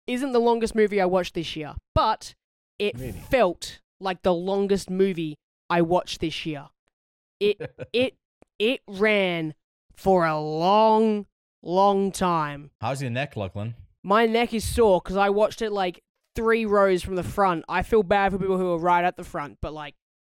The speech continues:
Speaker 1: I'm just gonna say right now, I'm just gonna say it right here, right now. Youth Spring is the longest. It, originally, my answer, my, like, my award was gonna go to Oppenheimer. I think that was, like, the best
Speaker 2: Mm-hmm.
Speaker 1: long movie, but Youth
Speaker 2: Yeah.
Speaker 1: Spring is the longest movie this year.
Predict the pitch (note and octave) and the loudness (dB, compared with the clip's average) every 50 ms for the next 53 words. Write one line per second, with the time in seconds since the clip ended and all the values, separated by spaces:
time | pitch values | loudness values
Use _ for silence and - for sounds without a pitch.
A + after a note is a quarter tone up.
0 | _ _ - D#3+ F#3+ A#3 A3 A#3+ C#4+ B3+ - - D4 C4+ B3+ A3+ A3 A3+ A3+ G#3+ | _ _ -10 -10 -8 -8 -6 -6 -6 -6 -4 0 0 2 2 2 2 0 0 0
1 | A#3 A3+ G#3 F#3+ F3 F3+ - - G#3 G3 - A3 G#3 G3 G3 G3+ G3 F#3+ G3 G3 | -2 -4 -4 -4 -6 -8 -12 -12 -12 -10 -8 -6 -6 -6 -6 -8 -10 -10 -10 -12
2 | F#3 F#3 F#3 D3+ F#3 F3 D3+ D3 C#3+ _ _ - E3 F3+ G#3+ A3 - - - - | -12 -12 -12 -12 -12 -12 -14 -14 -18 _ _ -16 -10 -10 -10 -10 -10 -14 -8 -4
3 | A#3 G#3+ F#3+ F3 E3 E3 F3 - _ _ _ _ _ _ - F3 D#3+ D3 E3+ E3+ | -4 -4 -4 -4 -8 -12 -14 -18 _ _ _ _ _ _ -18 -18 -16 -12 -12 -12
4 | E3 E3+ F#3 F#3 G3 G3 F#3+ F#3+ F3+ - - G3+ G3+ _ _ _ - - - G3+ | -10 -6 -6 -4 -4 -4 -6 -8 -10 -10 -12 -12 -12 _ _ _ -14 -8 -6 -4
5 | G3+ G3 F3+ F#3 F#3+ F3+ E3 D#3+ D#3+ D#3 D#3 D#3+ D3+ C#3+ - D#3+ D3+ C#3+ - D3+ | -4 -4 -6 -6 -8 -8 -8 -8 -10 -10 -12 -12 -12 -12 -12 -12 -12 -12 -12 -14
6 | D#3 - - D#3 D3+ D3 D3+ D3+ C#3 _ - - D3 C#3+ D3 D3+ D3 C#3+ C#3+ C#3+ | -14 -12 -12 -14 -12 -12 -12 -14 -14 _ -14 -14 -12 -12 -10 -12 -12 -12 -12 -14
7 | - D3+ D3 D3 C#3+ C#3 C#3+ - D3+ C#3+ D3+ C3 C#3 C3 C3 C#3 C3+ C3 C#3 - | -14 -12 -12 -12 -12 -12 -10 -10 -10 -10 -12 -14 -14 -14 -16 -16 -16 -16 -16 -18
8 | D3 - C#3+ C#3+ - - C#3+ C3 C3+ C3+ C3+ - A#2+ A2+ A#2 A#2 A#2 A#2+ C#3 C#3+ | -20 -20 -20 -20 -20 -20 -20 -20 -20 -20 _ -12 -10 -10 -8 -8 -10 -10 -10 -12
9 | D3 C#3+ D3 D3 C#3+ D3 D3 - G3 F3+ D#3 - - - _ _ _ _ _ _ | -12 -10 -10 -10 -10 -10 -8 -4 -4 -4 -4 -6 -12 -20 _ _ _ _ _ _
10 | _ _ _ _ _ _ F#3 E3+ F#3+ G#3+ G3+ G3 G3 F3+ - F#3+ E3+ D#3+ D#3 D3+ | _ _ _ _ _ _ -14 -10 -8 -6 -4 -4 -4 -2 -2 -4 -4 -4 -8 -12
11 | D3+ D3+ D3+ D#3+ D#3+ D#3+ D3 - - - D#3+ D#3 C#3+ C#3+ - D#3+ - - E3 D3 | -14 -12 -10 -10 -10 -10 -12 -16 -18 -18 -18 -18 -18 -18 -20 -18 -16 -14 -14 -14
12 | C#3 | -16